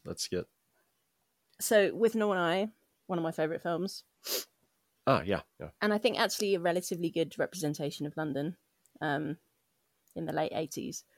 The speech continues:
Speaker 2: from what I can remember. Um, <laughs>
Speaker 1: Right.
Speaker 2: But it does, at one point, when they go on holiday by mistake, show them driving down the M twenty-five, um, which actually hadn't been built yet.
Speaker 1: Ah, yeah.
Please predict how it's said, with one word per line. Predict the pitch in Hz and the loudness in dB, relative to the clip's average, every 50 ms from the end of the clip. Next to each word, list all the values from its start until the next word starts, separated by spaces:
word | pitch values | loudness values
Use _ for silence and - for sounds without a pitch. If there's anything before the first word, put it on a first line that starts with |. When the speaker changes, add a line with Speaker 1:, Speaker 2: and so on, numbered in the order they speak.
| _ _ _ _ _ _ _ _ _ _ _ _ _ _ _ _ _ _ | _ _ _ _ _ _ _ _ _ _ _ _ _ _ _ _ _ _
Speaker 2:
from | - - 185 160 160 | -10 -4 -2 -2 -2
what | 151 147 | -2 -2
I | - 156 | -2 -4
can | 151 - 170 160 | -4 -4 -2 -2
remember. | 160 156 165 160 151 143 139 143 170 180 - - | 0 0 0 0 0 0 2 0 0 -2 -4 -2
Um, | - 180 175 175 175 170 170 180 196 196 | 0 2 4 4 4 2 0 -2 0 0
<laughs> | - - - 571 571 554 523 - - - - - | 0 0 0 -2 -4 -6 -8 0 2 2 2 4
Speaker 1:
Right. | - - 113 101 95 - - _ _ _ _ _ _ _ | 4 4 6 6 6 4 0 _ _ _ _ _ _ _
Speaker 2:
But | - 190 - | 2 2 4
it | 180 165 - | 2 0 2
does, | - 208 202 190 190 - - - - - | 4 4 4 4 2 -2 -8 -10 -4 -2
at | 160 160 - | -2 0 0
one | - 170 165 165 | 0 0 -2 -2
point, | - 175 147 147 147 143 135 - _ _ - | 0 0 0 0 0 0 -2 -4 _ _ -12
when | - - 160 151 | -6 -2 0 0
they | 147 147 | 0 0
go | 139 156 151 147 | 2 2 2 4
on | 143 147 | 2 2
holiday | 160 147 147 143 151 147 139 | 2 0 0 0 0 -2 -2
by | 139 151 147 | -2 0 0
mistake, | 143 139 - - 160 151 - - - - - | 0 0 0 0 0 0 0 0 -4 -12 -12
show | - - 156 139 | -6 -2 0 0
them | 143 143 139 | 0 0 -2
driving | 135 147 143 139 151 147 | -2 -2 -2 -2 -2 -2
down | 143 147 147 143 | 0 0 0 0
the | 139 147 | 0 0
M | 151 156 | 0 -2
twenty-five, | 151 - 170 160 - 165 - - 240 269 196 110 104 - - _ _ _ _ _ _ _ _ _ _ _ _ _ _ _ _ _ _ - | -2 -4 -6 -6 -4 -4 -2 0 0 2 0 0 -2 -6 -10 _ _ _ _ _ _ _ _ _ _ _ _ _ _ _ _ _ _ -2
um, | - 143 147 143 139 143 - - 143 - _ _ _ _ _ _ _ _ _ _ _ _ _ _ _ - | 0 2 2 2 2 -2 -4 -6 -6 -8 _ _ _ _ _ _ _ _ _ _ _ _ _ _ _ -8
which | 175 170 - - - - | -6 -6 -6 -6 -8 -8
actually | - 160 - - - - 156 156 156 143 110 - - - - | -6 -6 -6 -6 -6 -4 -2 -2 0 -2 -2 -6 -10 -8 -8
hadn't | 156 139 - 143 117 - - _ | -8 -6 -4 -4 -6 -6 -6 _
been | - 143 135 131 - _ | -2 0 0 -2 -2 _
built | - 120 110 - - _ - - | -4 -4 -4 -6 -10 _ -16 -14
yet. | - 110 101 - - _ - - 92 | -10 -8 -8 -8 -10 _ -8 -4 -2
Speaker 1:
Ah, | 98 107 117 123 131 139 | -2 -2 -2 -2 -2 -2
yeah. | 127 110 117 131 135 | -2 -2 -2 -2 -4